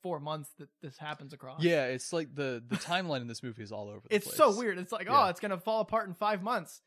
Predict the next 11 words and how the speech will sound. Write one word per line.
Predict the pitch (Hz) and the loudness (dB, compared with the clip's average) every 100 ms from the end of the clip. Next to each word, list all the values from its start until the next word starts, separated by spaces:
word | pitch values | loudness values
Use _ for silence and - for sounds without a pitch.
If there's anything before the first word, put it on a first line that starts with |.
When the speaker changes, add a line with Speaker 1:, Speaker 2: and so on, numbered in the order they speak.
| _ - | _ -12
Speaker 1:
And | 175 | -10
this, | 175 - | -10 -8
this | 190 - | -8 -6
time | 185 | -6
watching, | 175 180 | -6 -6
I | 175 | -8
was | 156 | -10
like, | - _ _ _ _ _ _ _ _ _ _ _ _ _ _ _ _ _ _ - 160 _ - | -14 _ _ _ _ _ _ _ _ _ _ _ _ _ _ _ _ _ _ -20 -20 _ -14
"Wait, | 156 240 285 180 | 0 4 6 4
this | 233 | 0
is | 415 | 0